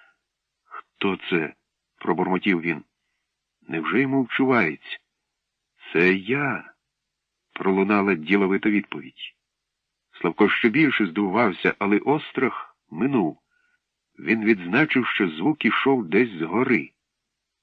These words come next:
Певно, то був голос якогось робота або кібермашини.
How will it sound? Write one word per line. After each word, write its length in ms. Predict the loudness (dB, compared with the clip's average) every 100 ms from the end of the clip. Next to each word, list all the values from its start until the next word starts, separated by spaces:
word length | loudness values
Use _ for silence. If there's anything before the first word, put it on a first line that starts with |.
| -6
Певно, 280 | -2 -2 0
то 120 | 0
був 180 | 0 2
голос 340 | 2 0 -2
якогось 440 | 0 0 0 -4
робота 520 | 2 4 4 0 0 0
або 260 | 0 -2 -4 -20 -20 _ _ _ _ -8
кібермашини. 840 | -2 0 2 2 0 0 0 -4